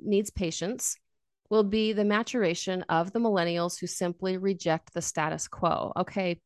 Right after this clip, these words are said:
Greg Prince, I think you're amazing and all, but I'm not a millennial. I'm a, I'm a Gen Xer. So I want him and I want us out there, those of us who are not millennials.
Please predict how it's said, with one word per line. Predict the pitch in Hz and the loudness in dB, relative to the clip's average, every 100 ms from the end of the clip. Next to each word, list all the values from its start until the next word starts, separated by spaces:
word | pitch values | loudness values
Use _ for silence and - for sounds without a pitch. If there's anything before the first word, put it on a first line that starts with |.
| _ _ _ _ | _ _ _ _
Greg | - 160 151 | -2 -2 -2
Prince, | - 160 - | -6 -6 -4
I | 180 | -2
think | 214 | 0
you're | 196 | 2
amazing | 175 180 196 190 170 | 2 4 4 4 0
and | |
all, | 160 | 0
but | 160 - | 0 0
I'm | 175 | 0
not | 175 180 | 2 2
a | |
millennial. | 170 175 165 156 165 170 | 2 0 0 -4 -8 -6
I'm | 170 | -4
a, | - | -2
I'm | 175 | -2
a | 165 | -2
Gen | 165 165 | -2 -2
Xer. | 156 - - 151 | -2 -4 -8 -8
So | - 156 - - _ - | -6 -6 -10 -20 _ 2
I | 202 | 6
want | 220 202 | 6 6
him | 190 185 175 | 2 0 2
and | 170 | 2
I | 170 | 4
want | 165 185 | 4 6
us | 190 160 - | 4 2 2
out | 147 160 | 2 4
there, | 156 156 160 | 2 0 0
those | 170 | -2
of | 175 | -2
us | 170 | -2
who | - 156 | -4 -4
are | |
not | 160 147 | -2 -2
millennials. | 165 160 151 151 - | -2 -2 -4 -6 -10